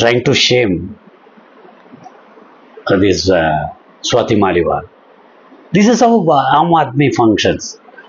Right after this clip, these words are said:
What else can we accept from a person who is happy to call himself an anarchist? Though he is a chief minister of, uh, Delhi,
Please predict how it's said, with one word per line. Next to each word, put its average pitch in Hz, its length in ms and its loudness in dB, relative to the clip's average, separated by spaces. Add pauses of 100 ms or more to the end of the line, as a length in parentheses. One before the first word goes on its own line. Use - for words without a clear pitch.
(100)
What 185 320 4
else 226 220 2
can 170 260 0
we 165 140 4
accept 175 560 -2
from 143 180 2
a 127 160 0 (120)
person 135 480 0 (1200)
who 170 160 4
is 160 160 2
happy 165 320 0
to 147 120 -2 (120)
call 165 200 4
himself 151 380 0
an 143 200 0
anarchist? 147 800 -2 (200)
Though 151 200 4
he 151 100 0
is 131 100 0
a 131 120 0
chief 147 240 -2
minister 139 300 0
of, 104 200 -2
uh, 104 140 2
Delhi, 104 400 0